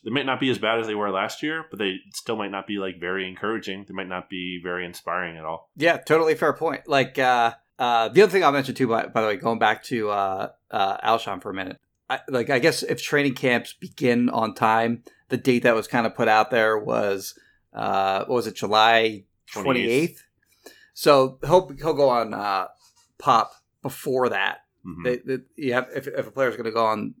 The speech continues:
Speaker 2: the pup list, you gotta, you gotta put him on before the start of training camp. You can come off at any time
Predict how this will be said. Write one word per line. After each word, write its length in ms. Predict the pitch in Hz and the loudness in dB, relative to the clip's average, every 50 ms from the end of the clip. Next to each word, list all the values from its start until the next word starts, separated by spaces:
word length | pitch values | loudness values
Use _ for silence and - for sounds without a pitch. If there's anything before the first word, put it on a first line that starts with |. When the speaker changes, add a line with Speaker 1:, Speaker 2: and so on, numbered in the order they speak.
| _ _ - | _ _ -20
Speaker 2:
the 60 | - | -8
pup 280 | - - 123 117 123 117 | -2 0 0 0 0 -2
list, 320 | 113 104 - - - - _ _ _ _ _ _ _ - | -6 -6 -6 -8 -14 -18 _ _ _ _ _ _ _ -6
you 80 | 123 | -2
gotta, 380 | 117 113 104 101 101 98 92 - _ _ - | -2 0 0 0 0 0 -2 -6 _ _ -8
you 100 | 120 110 | -6 -6
gotta 120 | 110 101 | -6 -4
put 140 | - 127 117 | -2 -2 -2
him 80 | 110 | 0
on 120 | 107 107 104 | -2 -4 -6
before 440 | 113 - - - - 135 120 120 117 | -8 -12 -12 -6 -4 0 0 0 0
the 80 | 110 | -2
start 260 | - - - 120 107 | -6 -6 -4 -4 -4
of 80 | 104 - | -4 -4
training 260 | - - 113 110 107 | -4 -4 -4 -4 -4
camp. 180 | - 107 110 123 | -4 -4 -2 -2
You 60 | 139 | -2
can 100 | 135 139 | -2 -2
come 120 | 139 123 | 0 4
off 220 | 135 135 131 127 - | 6 6 6 4 2
at 100 | 120 - - | -2 -6 -4
any 280 | 127 120 120 120 117 | -4 -2 -2 -2 -4
time 640 | 110 - - 120 120 117 117 117 117 120 117 113 | -6 -6 -4 -2 0 0 0 0 -2 -4 -6 -6